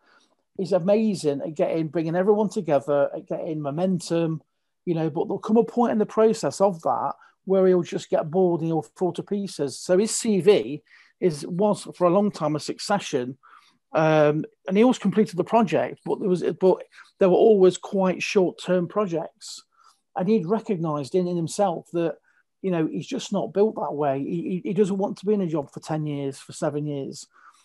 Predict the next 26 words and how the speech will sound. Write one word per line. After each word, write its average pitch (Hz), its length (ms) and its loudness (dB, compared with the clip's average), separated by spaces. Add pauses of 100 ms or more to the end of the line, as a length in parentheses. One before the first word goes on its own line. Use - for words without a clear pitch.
(140)
you 165 100 -2
know, 143 300 0
and, 170 220 -2
and 175 120 -4
he's 165 120 -6
finding, 196 280 0
and, 175 120 -4
he, 170 120 2
and, 175 160 -4
and 180 160 -4
I 170 60 -4
think 190 320 -4 (320)
for - 80 -8
some 247 260 0
people, 139 500 -6
they 180 140 0
would 165 160 -2
see 214 240 -2
that 160 160 -2
as 156 120 -6
a 151 40 -2
red 147 160 -2
flag, 143 300 -4
the 151 80 -10
fact 156 300 -4
that, 151 180 0